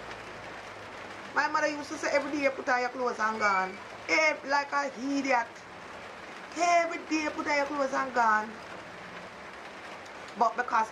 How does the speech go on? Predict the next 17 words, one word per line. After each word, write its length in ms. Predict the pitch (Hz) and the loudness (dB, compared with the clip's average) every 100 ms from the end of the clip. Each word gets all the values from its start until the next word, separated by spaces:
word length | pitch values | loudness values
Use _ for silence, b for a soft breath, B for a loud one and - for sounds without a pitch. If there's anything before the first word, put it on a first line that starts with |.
| - | 4
I 240 | 214 269 | 4 4
knew 300 | 277 247 190 156 - - - - - - - | -2 -4 -4 -6 -10 -14 -14 -14 -14 0 2
I 140 | 208 | 4
had 360 | 196 214 196 160 160 - - - - - - - - - - - - | 0 0 0 0 -6 -16 -16 -14 -14 -14 -14 -14 -14 -14 -14 -4 2
other 340 | 226 202 180 156 - - - - - 214 | 4 4 0 0 -8 -16 -16 -16 0 4
ultimatum, 840 | 220 214 202 175 160 151 165 131 - - - - - - - - - - - - - - - - | 4 2 -10 -10 -10 -8 -6 -6 -8 -14 -14 -14 -14 -12 -12 -12 -14 -14 -14 -14 -14 -14 -4 2
I 220 | 196 196 185 | 2 0 -8
did 180 | 220 | -8
what 180 | 202 196 | -4 -2
I 180 | 208 190 | 2 2
had 240 | 185 202 208 | 2 0 -2
to 80 | 214 | -8
do. 180 | 190 208 175 143 - - - - - | -6 -4 -6 -8 -12 -12 -14 -10 2
You 60 | 214 | 4
have 180 | 214 | 4
to 240 | 233 - 247 | -2 -8 -6
endure. 840 | 247 220 185 208 247 226 196 156 | -6 -10 -8 -4 -2 2 2 2